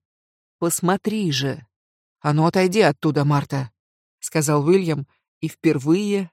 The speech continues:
она услышала в его голосе тревогу.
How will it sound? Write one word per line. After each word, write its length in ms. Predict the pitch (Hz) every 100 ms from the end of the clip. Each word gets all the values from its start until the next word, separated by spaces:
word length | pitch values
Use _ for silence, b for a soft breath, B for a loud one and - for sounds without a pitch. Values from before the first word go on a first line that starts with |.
| _ -
она 260 | 156 151
услышала 520 | 139 - 160 - 160
в 40 | 147
его 260 | 147 147
голосе 420 | 135 156 151 - 147
тревогу. 640 | - 160 147 135 135